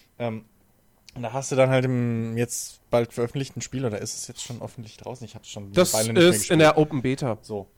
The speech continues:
Speaker 1: Äh, ja, und dann, wenn's irgendwann öffentlich f-, so fertig ist und dann hast du halt irgendwelche Boni-Inhalte, bla.
Speaker 2: Mhm.
Speaker 1: Ähm, und da hab ich halt auch einfach, weil ich gedacht hab, „Komm, scheiß drauf, ist ein deutsches Studio, unterstützte.“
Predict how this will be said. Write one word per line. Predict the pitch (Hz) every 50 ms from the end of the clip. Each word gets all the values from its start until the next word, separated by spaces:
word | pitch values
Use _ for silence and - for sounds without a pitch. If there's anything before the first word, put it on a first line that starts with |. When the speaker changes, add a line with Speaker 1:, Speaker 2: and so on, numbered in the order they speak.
| _ _ _ _ _ _
Speaker 1:
Äh, | - 120 120
ja, | 120 123 123
und | 131 127
dann, | 135 139
wenn's | 143 139 127
irgendwann | 139 143 135 135 143 139 139 139 135 127 127
öffentlich | 135 139 160 170 185 165 170 160 - - - - -
f-, | - - - - - - - - - - -
so | 107 135 127
fertig | - - - 127 147 165 147 -
ist | 139 127 -
und | 135
dann | 127 117 117
hast | 127 127 -
du |
halt | 139 123
irgendwelche | 120 120 117 117 113 104 110
Boni-Inhalte, | - - - 107 101 110 131 123 107 104 92 101 95 98 98 98 87 - -
bla. | - 95 104 98 95 98 92 90 90 - _ - - - -
Speaker 2:
Mhm. | 151 151 156 151 147 147 127
Speaker 1:
Ähm, | 120 120 120 123 120 120 - - _ _ _ - - - - _ _ _ _ _ -
und | -
da | 117 117 123
hab | 143 147
ich | 151 143 170
halt | 165 143 - _ _ _ _ -
auch | 131 180 226 - - _ _ _ _ _ _ _ _ _ _ _ _ _ -
einfach, | - 120 120 - 123 117 - _ -
weil | 123 104 117 117 117
ich | 113 -
gedacht | - 120 117 110
hab, | 123 - -
„Komm, | - 143 139
scheiß | 131 - - 127 147 151
drauf, | - - 135 123 -
ist | 120 - -
ein |
deutsches | 113 113 113 - -
Studio, | - - 120 123 123
unterstützte.“ | 113 107 110 - - - 123 - - - -